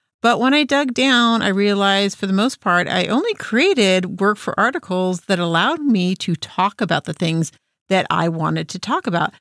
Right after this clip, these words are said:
because one of my needs is to interact with others and teach on some level about these things that I'm passionate about. And so I was able to do that through what the audience needed, which was to gain information and understanding that wasn't otherwise available to them.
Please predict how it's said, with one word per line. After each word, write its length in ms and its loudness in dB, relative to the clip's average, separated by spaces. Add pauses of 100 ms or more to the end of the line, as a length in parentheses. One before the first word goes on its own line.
(220)
because 420 0
one 180 -2
of 60 0
my 160 2
needs 480 2
is 260 -2
to 220 -4
interact 380 -2
with 80 -6
others 340 -4
and 160 -6
teach 260 -4
on 140 -2
some 220 -4
level 320 -4 (260)
about 280 0
these 140 -8
things 200 -6
that 80 -4
I'm 80 -4
passionate 340 0
about. 220 0 (220)
And 100 -4
so 140 0
I 160 2
was 160 -2
able 260 -2
to 140 -4
do 260 -2
that 220 0
through 240 0
what 200 -4
the 220 -4
audience 560 -4 (100)
needed, 420 2
which 240 -2
was 180 -2
to 100 -6
gain 220 -2
information 560 -4
and 140 -2
understanding 800 0
that 140 -4
wasn't 280 -6
otherwise 400 -6
available 400 -2
to 160 -6
them. 200 -2